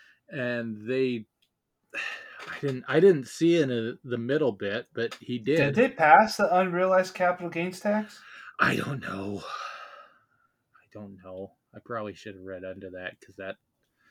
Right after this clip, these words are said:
Speaker 1: but as far as, as far as I read, unless they changed up the bill,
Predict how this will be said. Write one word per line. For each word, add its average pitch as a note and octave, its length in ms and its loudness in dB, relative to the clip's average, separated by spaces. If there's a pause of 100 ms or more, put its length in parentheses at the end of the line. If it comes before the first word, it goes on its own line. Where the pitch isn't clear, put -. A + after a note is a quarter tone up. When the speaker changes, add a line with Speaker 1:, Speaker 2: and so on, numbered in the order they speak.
(520)
Speaker 1:
but A3 300 2
as G3 100 6
far D4+ 360 8
as, E3 340 4
as E3+ 160 2
far C#4+ 340 6
as E3+ 80 2
I F3+ 140 6
read, A#2 580 2 (280)
unless E3+ 440 6
they F3+ 220 6
changed D3+ 600 0
up C#3+ 180 0
the A2+ 140 -6
bill, B2 500 0